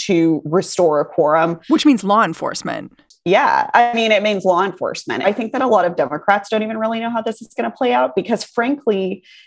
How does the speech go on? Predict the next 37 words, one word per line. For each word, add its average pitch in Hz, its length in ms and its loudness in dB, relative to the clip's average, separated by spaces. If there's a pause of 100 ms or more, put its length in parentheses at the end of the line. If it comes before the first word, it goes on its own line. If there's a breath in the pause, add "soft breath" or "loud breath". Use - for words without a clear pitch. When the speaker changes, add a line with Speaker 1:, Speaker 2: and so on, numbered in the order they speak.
(120)
Speaker 1:
this 196 340 0
is 226 260 0 (140)
basically 165 580 0
unprecedented 107 1040 -2 (100)
in 156 600 0
Texas - 460 -4
history. 254 600 -2 (580)
Speaker 2:
This 294 160 0
explains 262 360 0
why, 208 200 4
instead 202 400 -2
of 302 60 -4
what 240 140 2
lawmakers 196 420 0
did 185 140 -4
last 156 340 -6
time, - 400 -8 (220)
grabbing 185 360 -2
an 165 120 -6
ice 190 220 -4
cream 156 240 -6
cone - 420 -8
and 175 180 -10 (120)
following 190 300 0
it 170 60 0
up 175 120 -4
with 156 100 -6
a 160 40 -12
press 180 220 -4
conference, - 680 -8 (520 soft breath)
this 277 200 0
week 285 160 0
more 226 140 0
than 202 120 -4
fifty 254 380 -4
Democratic 196 500 -2
representatives 180 720 -4